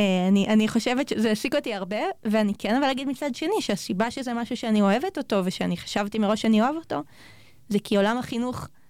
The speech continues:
הוא עולם שמשך אותי, כי מעניין אותי החוויה שלי להיפגש עם בני נוער, ו-, והייתי כזה ילדת תנועות נוער ונערת חינוך, שגם אחרי,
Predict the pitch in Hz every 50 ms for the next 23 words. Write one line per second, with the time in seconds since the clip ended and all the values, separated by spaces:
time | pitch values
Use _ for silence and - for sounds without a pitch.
0 | - - - - - - - 277 247 226 208 208 196 226 220 220 214 294 311 -
1 | 349 - - 214 - - 196 190 180 170 185 190 202 214 214 - 214 196 175 -
2 | 220 185 196 190 180 185 - - 190 175 170 175 180 - - 175 190 185 - -
3 | 196 185 190 185 180 185 202 220 220 220 214 202 202 196 190 185 185 180 175 175
4 | 175 180 185 180 170 170 170 175 180 - 180 175 175 - 190 175 175 175 180 -
5 | - - - - - - - - 202 196 196 208 220 226 226 240 220 220 233 226
6 | - 240 233 233 226 226 233 220 226 202 196 202 196 190 190 202 196 190 185 180
7 | 214 214 202 208 208 208 233 233 - - - - 226 226 240 233 214 - - 208
8 | 196 196 190 185 190 202 202 196 202 - - 202 196